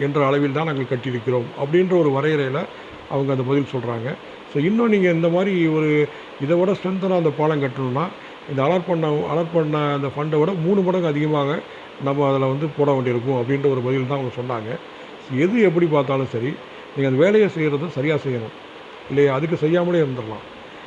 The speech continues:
ஏன்னா ஒரு வேலையை செய்யறது அப்படின்றது, ஏன்னா இப்ப எத்தனையோ பாலங்கள் இருக்குது. அஹ், மதுரை வைகை ஆற்று பாலம் வந்து, அஹ், சொல்லலாம். அது வந்து கிட்டத்தட்ட ஒரு நூத்தம்பது ஆண்டுகளையும் தாண்டி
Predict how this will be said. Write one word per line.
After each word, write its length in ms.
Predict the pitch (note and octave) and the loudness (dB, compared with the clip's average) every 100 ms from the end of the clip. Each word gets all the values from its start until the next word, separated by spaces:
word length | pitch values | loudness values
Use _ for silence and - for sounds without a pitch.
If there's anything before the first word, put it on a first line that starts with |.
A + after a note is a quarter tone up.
| - | -4
ஏன்னா 100 | C#3+ | 0
ஒரு 100 | C#3+ | 4
வேலையை 280 | C#3 E3 F3+ | 4 6 4
செய்யறது 380 | D3+ D#3 D#3 D3 | 2 0 0 0
அப்படின்றது, 420 | C3+ C3+ C#3 C#3 | 0 -2 -2 -2
ஏன்னா 60 | D3+ | -2
இப்ப 200 | C3+ C3+ | -2 0
எத்தனையோ 460 | C3+ - F#3 F#3+ D#3+ | -2 0 0 2 2
பாலங்கள் 280 | D3 D#3 C#3+ | 0 0 0
இருக்குது. 340 | B2+ A#2+ C#3 D#3+ - - - - - D3+ | -2 -2 -2 -4 -10 -18 -18 -18 -6 0
அஹ், 600 | C3+ C3 B2+ B2 A#2+ A#2 - - C3+ | 2 4 2 0 -2 -4 -8 -8 -2
மதுரை 280 | D3 D#3+ D3+ | 2 4 6
வைகை 300 | D3+ D#3+ E3 | 6 6 6
ஆற்று 280 | C#3+ C#3 | 4 0
பாலம் 300 | C3 C3+ C3+ | -2 0 2
வந்து, 480 | C3 C3+ D3 C3 B2 - - - - - - | 0 2 2 2 0 -6 -14 -18 -18 -16 -6
அஹ், 440 | C#3 C3 B2+ A#2+ B2 - - - - - - | -2 2 2 0 -4 -10 -14 -16 -14 -12 0
சொல்லலாம். 340 | C#3+ C#3 D3+ G#3 | 2 2 0 -4
அது 140 | C#3 C3+ | -4 -2
வந்து 200 | C#3+ C#3+ | -2 -2
கிட்டத்தட்ட 380 | C#3 C3+ D3 D#3+ | -2 -2 0 2
ஒரு 140 | C#3 | 2
நூத்தம்பது 560 | C#3+ D#3+ E3+ D#3+ D3 C#3+ | 0 -2 -2 -2 2 2
ஆண்டுகளையும் 540 | D#3 F3 E3 E3+ D3 | 2 0 0 0 -2
தாண்டி 420 | D3 E3 D#3+ G#3 | -4 -2 -2 -4